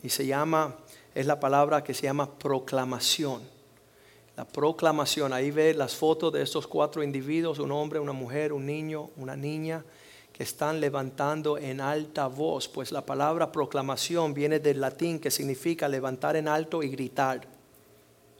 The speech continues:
Levantar la voz en volumen y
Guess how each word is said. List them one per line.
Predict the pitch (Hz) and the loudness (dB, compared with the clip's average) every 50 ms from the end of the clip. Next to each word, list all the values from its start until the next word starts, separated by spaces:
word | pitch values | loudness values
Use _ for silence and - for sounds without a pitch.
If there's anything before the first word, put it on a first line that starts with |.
| - - - | -18 -10 -8
Levantar | 135 131 135 131 127 139 156 160 175 | -6 -4 -4 -4 -2 0 0 2 2
la | 185 185 | 2 0
voz | 180 170 165 160 - - - - - - | 2 0 0 0 -2 -4 -6 -10 -10 -8
en | 143 143 151 156 | -6 -4 -2 0
volumen | 165 180 175 160 147 139 135 139 147 151 - - - - - - - - - - - | 2 4 4 4 2 0 0 -2 -4 -6 -10 -16 -20 -20 -20 -20 -20 -20 -20 -10 -4
y | 147 143 151 165 175 185 | -2 0 0 0 0 -2